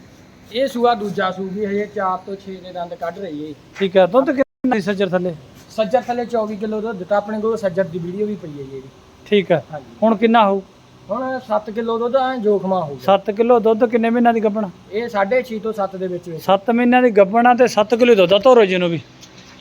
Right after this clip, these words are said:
Speaker 2: ਰੇਟ ਫਿਰ ਕੀ ਕਰਤਾ ਜੀ?
Speaker 1: ਰੇਟ ਇਹਦਾ ਮੁੱਲ ਜਿੰਨਾ ਮਰਜ਼ੀ ਕਰਾਈਏ, ਸੱਠ ਹਜ਼ਾਰ ਦੀ ਦੇ ਦਾਂਗੇ।
Speaker 2: ਦੇਣੀ ਆ?
Speaker 1: ਹਾਂਜੀ।
Speaker 2: ਸੋ ਵੱਡੇ ਕੱਦ ਕਾਠ ਵਾਲੀ ਆ ਮਿੱਤਰੋ, ਸਿੰਘ ਜ਼ਰੂਰ ਹੈ ਤੇ ਦੁੱਧ ਬਾਈ ਕਹਿੰਦਾ ਵੀ
Speaker 1: ਜਮਾਂ ਐਂ ਨਹੀਂ ਵੀ ਮਾਰ ਮੂਰ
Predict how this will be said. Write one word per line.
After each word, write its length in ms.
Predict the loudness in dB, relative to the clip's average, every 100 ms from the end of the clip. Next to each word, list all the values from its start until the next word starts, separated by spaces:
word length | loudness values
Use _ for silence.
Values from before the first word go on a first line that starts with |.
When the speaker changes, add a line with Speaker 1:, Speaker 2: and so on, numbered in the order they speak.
| -20 -20 -2
Speaker 2:
ਰੇਟ 240 | 4 4 4
ਫਿਰ 140 | 2
ਕੀ 140 | 2 2
ਕਰਤਾ 240 | 4 2
ਜੀ? 100 | 0 -4 -20 -14
Speaker 1:
ਰੇਟ 200 | -10 -8
ਇਹਦਾ 180 | -8 -6
ਮੁੱਲ 260 | -6 -6 -6
ਜਿੰਨਾ 260 | -6 -4
ਮਰਜ਼ੀ 280 | -2 -4 -6
ਕਰਾਈਏ, 300 | -4 -2 -4
ਸੱਠ 200 | -8 -10 -10
ਹਜ਼ਾਰ 220 | -12 -10 -12
ਦੀ 180 | -14 -18
ਦੇ 60 |
ਦਾਂਗੇ। 300 | -18 -10 0
Speaker 2:
ਦੇਣੀ 240 | 0 2 0
ਆ? 80 | -2 -8
Speaker 1:
ਹਾਂਜੀ। 260 | -14 -14 -20 -20 -20 -20 -20 -20 -20 -20 -4
Speaker 2:
ਸੋ 120 | 2
ਵੱਡੇ 320 | 4 6 4 4
ਕੱਦ 280 | 4 2
ਕਾਠ 240 | 4 4 4
ਵਾਲੀ 200 | 4 4
ਆ 80 | 2
ਮਿੱਤਰੋ, 360 | 2 0 -2 -4 -20 -20 -16
ਸਿੰਘ 420 | -4 0 2 2
ਜ਼ਰੂਰ 320 | 2 4 4 6
ਹੈ 240 | 4 2 -6 -20 -10 0
ਤੇ 420 | 2 4 4 4
ਦੁੱਧ 280 | 4 4 6
ਬਾਈ 140 | 6
ਕਹਿੰਦਾ 300 | 6 4 6
ਵੀ 20 |
Speaker 1:
ਜਮਾਂ 120 | 6
ਐਂ 80 | 4
ਨਹੀਂ 120 | 2
ਵੀ 100 | -4
ਮਾਰ 320 | -2 0 0 -2
ਮੂਰ 200 | -4